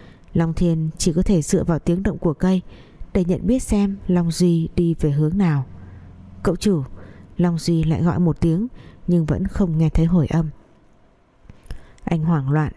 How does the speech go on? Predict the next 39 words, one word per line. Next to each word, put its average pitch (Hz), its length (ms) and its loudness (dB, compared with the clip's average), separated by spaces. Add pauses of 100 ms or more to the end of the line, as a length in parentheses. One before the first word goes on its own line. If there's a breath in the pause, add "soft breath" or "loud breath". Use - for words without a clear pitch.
chạy - 180 -2
quanh 165 280 0
núi, 165 280 2 (380 loud breath)
sau - 220 0
một 180 180 2
hồi 151 320 4
thì 156 100 2
mất 190 220 2
đi 185 120 0
phương 170 240 0
hướng, 165 300 0 (500 loud breath)
đến 190 200 0
đường 202 180 2
về 160 260 0
cũng 175 200 -2
không 214 220 0
còn 160 260 0
rõ 175 280 -2
nữa, 220 280 0 (440 loud breath)
làm 151 200 0
sao 165 280 0
có 185 120 -2
thể 175 180 0
tìm 151 280 0
được 156 200 0
cậu 160 160 -2
chủ 156 280 0
đây? 156 200 0 (720 soft breath)
Lúc 208 200 2
này, 160 320 2 (380 loud breath)
Long 165 180 0
Duy 165 180 0
một 156 180 0
chút 226 300 0
cũng 175 140 -2
không 170 180 2
dám 170 260 0
bỏ 170 180 2
lỡ. 156 260 2